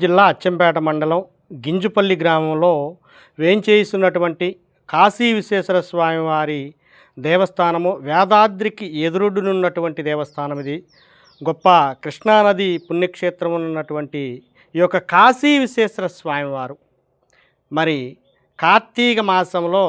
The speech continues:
అత్యద్భుతంగా మరి ఈ యొక్క జ్యోతిర్లింగం పౌర్ణమి రోజున వేయబడుతూ ఉన్నది.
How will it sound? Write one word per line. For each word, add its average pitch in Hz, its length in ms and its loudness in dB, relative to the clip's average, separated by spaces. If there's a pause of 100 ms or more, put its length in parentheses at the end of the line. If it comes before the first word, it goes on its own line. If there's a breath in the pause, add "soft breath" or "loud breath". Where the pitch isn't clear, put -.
(580 loud breath)
అత్యద్భుతంగా 220 1040 0 (800)
మరి 170 200 -2
ఈ 180 60 2
యొక్క 175 140 -4 (140)
జ్యోతిర్లింగం 202 720 -2 (380)
పౌర్ణమి 247 580 2 (100)
రోజున 208 280 -2 (100)
వేయబడుతూ 165 540 -6 (100)
ఉన్నది. 135 240 -14